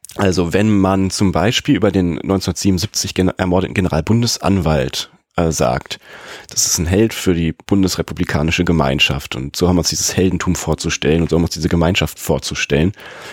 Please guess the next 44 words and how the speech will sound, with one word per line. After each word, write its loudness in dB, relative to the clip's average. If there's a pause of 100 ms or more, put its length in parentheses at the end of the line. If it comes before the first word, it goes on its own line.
(220)
dann 0
konstruiert 2
das 0
erst -4
in -6
diesem -2
Moment 0
die -4
Gemeinschaft 0
und 2
das 0
klärt 0
aber 0
auch -2
gesellschaftliche 0
Machtfragen -4
mit -10
und -12
Fragen -2
politischen -10
Kapitals. -6 (120)
Und 0 (760)
über 2
diese 2
sieben 0
Jahre, 2
die -4
ich -4
danach 2
zeichne, -2
kann -2
ich, -2 (720)
glaub 2
ich, -8
zeigen, 0
wie -2
immer 4
mehr 2
Akteure -2
diese -2
Strategie -2
für -4
sich -8
entdecken, -2